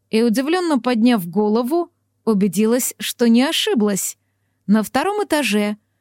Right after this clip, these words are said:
наискосок от окон бывшего мужа, было окно комнаты Айзека. И сейчас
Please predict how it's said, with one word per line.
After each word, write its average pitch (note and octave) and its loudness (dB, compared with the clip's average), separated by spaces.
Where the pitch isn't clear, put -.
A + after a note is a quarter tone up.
наискосок A3+ 0
от C4+ -2
окон C4 2
бывшего A3 0
мужа, G3+ 0
было A3 0
окно A3+ 0
комнаты A3+ 0
Айзека. G3+ -2
И A#3 2
сейчас D4+ -2